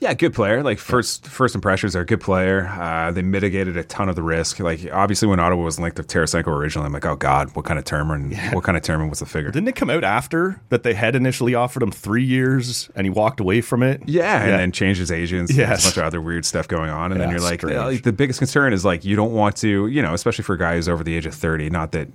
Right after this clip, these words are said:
Speaker 1: you know, players over the age of thirty can't have bounce back seasons and have good productive years. I think, like, look at Claude Giroux, for
Speaker 2: Sure,
Speaker 1: example.
Speaker 2: yeah.
Speaker 1: Like, you know, like,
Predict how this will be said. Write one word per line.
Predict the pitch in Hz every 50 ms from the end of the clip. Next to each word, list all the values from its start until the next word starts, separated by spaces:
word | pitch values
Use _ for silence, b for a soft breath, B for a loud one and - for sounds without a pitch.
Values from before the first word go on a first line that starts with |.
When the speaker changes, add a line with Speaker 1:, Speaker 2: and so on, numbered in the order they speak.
| - - -
Speaker 1:
you | - 87 73
know, | 71 73 82 85 - - - - - - - - -
players | - 90 85 82 80 82
over | 76 73
the | 76
age | 76 78 78
of | 73 -
thirty | - 85 78 78
can't | 69 - 76 73
have | 71 69
bounce | - 71 71 71 - -
back | 76 67 67 -
seasons | - 73 69 73 73 67 71
and | 71 69
have | 71 71 69 69 -
good | - 80 69 -
productive | - 78 71 69 69 - - 73 69 - - - - - 95 - -
years. | - 87 85 80 80 73 65 65 69
I | 69
think, | - 76 65 -
like, | 71 69 - 82
look | 82 80 78 80
at | 78 71 - - - - -
Claude | - - 92 85
Giroux, | 73 80 80 78 73 69
for | - - 69
Speaker 2:
Sure, | 69 - 85 104 127
Speaker 1:
example. | 110 76 73 92
Speaker 2:
yeah. | 113
Speaker 1:
Like, | 120 113
you | 90
know, | 78 69 71 80
like, | 80 78 76 -